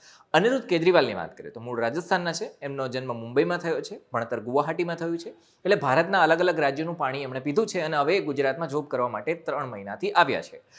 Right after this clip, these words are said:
પણ એમનો જે અનુભવ થયો એ કડવો રહ્યો એમના મુજબ. કામ ગાંધીનગર હોવાના કારણે અનિરુદ્ધ કેજરીવાલે ગાંધીનગરના કોબા પાસે ઘર ખરીદવાનું નક્કી કર્યું. પોતાના કામની જગ્યા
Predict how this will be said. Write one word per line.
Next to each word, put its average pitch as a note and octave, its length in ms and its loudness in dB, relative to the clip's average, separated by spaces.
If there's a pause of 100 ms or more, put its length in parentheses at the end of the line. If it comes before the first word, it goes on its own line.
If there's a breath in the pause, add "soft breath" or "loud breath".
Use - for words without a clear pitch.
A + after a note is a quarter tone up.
(240 loud breath)
પણ F3 280 6 (300)
એમનો C#3 240 -8
જે C#3+ 100 -2
અનુભવ C3+ 360 2
થયો A2+ 260 -4
એ C#3 80 -2
કડવો C#3 340 2
રહ્યો G#2+ 340 -2
એમના D#3+ 260 2
મુજબ. - 200 -12 (180)
કામ A3 240 8
ગાંધીનગર G3 440 6
હોવાના F#3+ 280 4
કારણે F#3 240 2
અનિરુદ્ધ E3+ 400 0
કેજરીવાલે D#3 500 2
ગાંધીનગરના C#3 600 -2
કોબા C#3+ 280 4
પાસે A#2+ 280 0
ઘર B2 220 2
ખરીદવાનું A#2 440 -2
નક્કી D#3+ 220 -4
કર્યું. E2+ 220 -8 (240)
પોતાના D3 280 0
કામની B2+ 320 -2
જગ્યા C#3 360 0